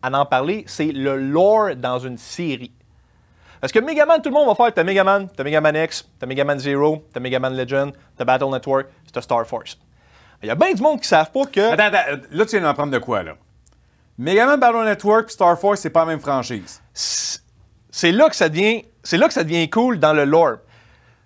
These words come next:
Speaker 1: Mega-, je pars avec ça.
Speaker 2: Ah. Ok.
Speaker 1: Le lore de base de Capcom, parce que Capcom,
Speaker 2: Ok.
Speaker 1: comme Nintendo,
Speaker 2: C'est sûr
Speaker 1: ils
Speaker 2: qu'on
Speaker 1: aiment
Speaker 2: fait
Speaker 1: ça.
Speaker 2: des podcasts, faut que j'apprenne des affaires.
Speaker 1: Ouais.
Speaker 2: Là, je viens d'apprendre que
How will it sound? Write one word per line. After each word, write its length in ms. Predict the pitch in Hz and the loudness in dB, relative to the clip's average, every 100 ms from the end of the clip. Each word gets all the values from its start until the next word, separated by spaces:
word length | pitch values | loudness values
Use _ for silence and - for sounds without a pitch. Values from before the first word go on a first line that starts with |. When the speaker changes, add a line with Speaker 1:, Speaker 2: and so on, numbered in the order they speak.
| - | -4
Speaker 1:
Mega-, 280 | 165 233 - _ - | 0 0 -2 _ -8
je 80 | - | 2
pars 140 | 220 | 4
avec 140 | 208 - | 4 2
ça. 160 | 156 - - - - | -4 -4 -16 -18 -10
Speaker 2:
Ah. 40 | 508 - - 147 | -10 -8 -8 -2
Ok. 60 | |
Speaker 1:
Le 180 | - 208 | 2 4
lore 260 | 233 285 311 | 6 4 4
de 100 | 208 | 2
base 400 | 170 190 226 180 | 4 4 4 2
de 80 | 151 | 0
Capcom, 540 | 170 156 151 160 139 | 2 2 4 2 2
parce 140 | 117 - | -2 -6
que 60 | |
Capcom, 400 | 127 147 135 196 208 | 0 2 4 2 2
Speaker 2:
Ok. 60 | |
Speaker 1:
comme 140 | 160 156 | 0 -2
Nintendo, 320 | 151 143 139 | -4 -4 0
Speaker 2:
C'est 60 | |
sûr 120 | 170 175 | 2 4
Speaker 1:
ils 40 | |
Speaker 2:
qu'on 60 | 160 | 2
Speaker 1:
aiment 40 | |
Speaker 2:
fait 80 | 143 | 2
Speaker 1:
ça. 60 | 151 | 0
Speaker 2:
des 60 | 151 | 0
podcasts, 600 | 139 160 151 165 - - _ | 0 2 4 2 -2 -20 _
faut 80 | 117 | -10
que 60 | 107 | -6
j'apprenne 280 | 117 123 | -6 -4
des 120 | 120 113 | -2 0
affaires. 300 | 104 110 160 | 0 2 2
Speaker 1:
Ouais. 140 | 196 | 2
Speaker 2:
Là, 80 | 127 | 0
je 40 | |
viens 100 | 151 | -2
d'apprendre 380 | 135 123 143 160 | -2 0 0 -2
que 200 | - 113 | -4 -6